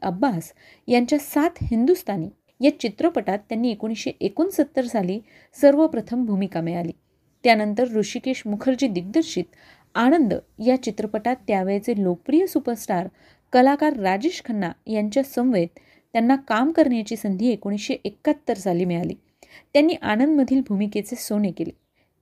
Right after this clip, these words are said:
त्या वर्षीचा सर्वोत्कृष्ट सहाय्यक अभिनेत्याचा फिल्मफेअर पुरस्कार देखील त्यांना मिळाला. त्यानंतर त्यांनी नमक हराम या चित्रपटातील त्यांची ही भूमिका देखील लक्षवेधी ठरली. त्या पाठोपाठ आलेला त्यांचा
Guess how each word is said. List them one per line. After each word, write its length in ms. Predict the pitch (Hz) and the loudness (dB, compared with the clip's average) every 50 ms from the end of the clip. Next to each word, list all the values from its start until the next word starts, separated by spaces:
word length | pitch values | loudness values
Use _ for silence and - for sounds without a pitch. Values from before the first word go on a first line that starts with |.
| _ _ - | _ _ 2
त्या 140 | 220 220 | 2 4
वर्षीचा 400 | 208 214 202 208 - 214 208 247 | 4 2 0 -2 -2 -4 -4 -4
सर्वोत्कृष्ट 800 | 233 233 - - 185 180 196 262 285 - - 247 226 - - - 262 - _ _ _ _ _ - - | -4 -4 -2 -2 -2 0 2 0 0 -2 -4 -10 -10 -8 -6 -6 -6 -6 _ _ _ _ _ -8 0
सहाय्यक 440 | - 247 240 254 269 302 330 330 - | 0 2 4 4 4 4 4 2 2
अभिनेत्याचा 640 | 220 185 190 220 226 226 214 220 240 233 - 277 | -2 0 0 0 0 -2 -2 -4 -4 -4 -4 -6
फिल्मफेअर 600 | 269 269 _ - 208 226 262 294 - - 320 330 | -8 -8 _ -6 -4 -4 -4 -2 0 2 2 2
पुरस्कार 500 | 320 - - 214 247 302 302 - 370 339 | 2 0 -2 0 0 0 0 0 -4 -2
देखील 280 | 294 233 220 - - 226 | 0 -2 -2 -4 -4 -8
त्यांना 240 | - 202 185 175 175 | -6 -4 -4 -4 -4
मिळाला. 280 | 175 170 175 165 170 - _ _ _ _ _ _ _ _ _ _ _ _ _ _ - | -4 -4 -4 -6 -6 -10 _ _ _ _ _ _ _ _ _ _ _ _ _ _ 4
त्यानंतर 380 | 254 240 226 233 233 220 240 226 | 4 4 4 4 0 0 -2 -2
त्यांनी 280 | 208 226 214 226 247 | -2 -2 -2 0 0
नमक 400 | 220 196 185 190 247 320 - - | 0 0 0 0 0 0 0 0
हराम 500 | 262 196 165 160 - _ _ _ - 220 | -2 0 -2 -4 -6 _ _ _ -2 0
या 140 | 240 247 247 | 0 2 2
चित्रपटातील 960 | - 214 220 - 254 285 330 277 262 247 247 - 214 214 233 254 - _ _ _ _ _ _ _ _ _ _ _ - _ _ _ _ _ _ _ _ | 0 -2 -2 0 0 2 2 2 2 0 -2 -2 -4 -6 -6 -8 -14 _ _ _ _ _ _ _ _ _ _ _ -20 _ _ _ _ _ _ _ _
त्यांची 300 | - 226 214 202 - 269 240 | 0 0 0 2 2 0 2
ही 100 | - 262 | 4 4
भूमिका 420 | 240 220 214 208 247 285 - 240 | 4 4 2 2 0 2 2 2
देखील 300 | 220 208 202 208 - 233 | 2 2 0 -2 -2 -2
लक्षवेधी 560 | 254 233 202 202 - - 277 220 202 180 175 180 | 0 0 0 -2 0 0 2 2 2 2 0 0
ठरली. 300 | - 202 190 165 170 - - _ _ _ _ _ _ _ _ - | 0 0 -2 0 -2 -4 -8 _ _ _ _ _ _ _ _ 2
त्या 100 | 320 330 | 4 4
पाठोपाठ 480 | 320 269 220 214 233 214 247 247 233 208 | 4 4 0 0 0 0 0 0 0 0
आलेला 300 | 190 190 190 196 208 214 | 0 0 0 0 0 -2
त्यांचा 320 | 208 202 185 180 - 226 | -2 -2 -4 -4 -4 -4